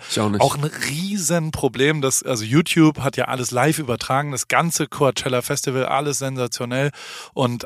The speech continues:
Speaker 2: alle haben diesem Highlight am Sonntagabend, äh, Frank Ocean, äh, hingefiebert,
Speaker 1: Ja.
Speaker 2: auch alle an ihren Geräten zu Hause
Speaker 1: Ja.
Speaker 2: und so weiter und super Einschaltquoten. <laughs> Und eine Stunde vor Frank Ocean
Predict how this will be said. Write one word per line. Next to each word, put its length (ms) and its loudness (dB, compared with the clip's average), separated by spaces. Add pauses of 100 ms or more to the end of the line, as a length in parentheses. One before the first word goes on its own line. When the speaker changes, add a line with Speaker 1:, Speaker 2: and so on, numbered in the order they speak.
Speaker 2:
alle 400 6
haben 200 0
diesem 440 -2
Highlight 440 0
am 140 -6
Sonntagabend, 960 0
äh, 240 -2
Frank 360 -4
Ocean, 600 -4
äh, 200 -10
hingefiebert, 680 2
Speaker 1:
Ja. 40 4
Speaker 2:
auch 120 6
alle 340 6 (300)
an 160 0
ihren 240 -2
Geräten 640 0
zu 160 -4
Hause 280 4
Speaker 1:
Ja. 60 -2
Speaker 2:
und 100 -8
so 100 -6
weiter 300 0
und 260 -6
super 360 -4
Einschaltquoten. 800 -2 (360)
<laughs> 200 0
Und 200 0
eine 120 4
Stunde 440 6
vor 280 6
Frank 320 2
Ocean 400 4